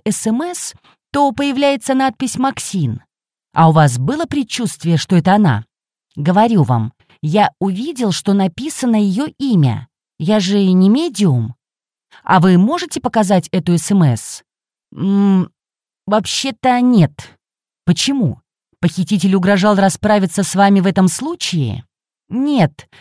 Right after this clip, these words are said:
у меня её нет больше, я её стёр». «Вы её стёрли?»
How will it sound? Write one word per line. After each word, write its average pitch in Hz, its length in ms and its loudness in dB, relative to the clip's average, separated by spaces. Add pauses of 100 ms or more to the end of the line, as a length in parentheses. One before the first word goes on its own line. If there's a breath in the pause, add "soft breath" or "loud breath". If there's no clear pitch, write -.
(200 soft breath)
у 247 100 -6
меня 285 300 2
её 277 400 -2
нет 254 300 0
больше, 156 520 -2
я 220 220 0
её 240 200 -2
стёр». 127 520 -4 (560)
«Вы 151 200 2
её 147 200 4
стёрли?» 233 680 -6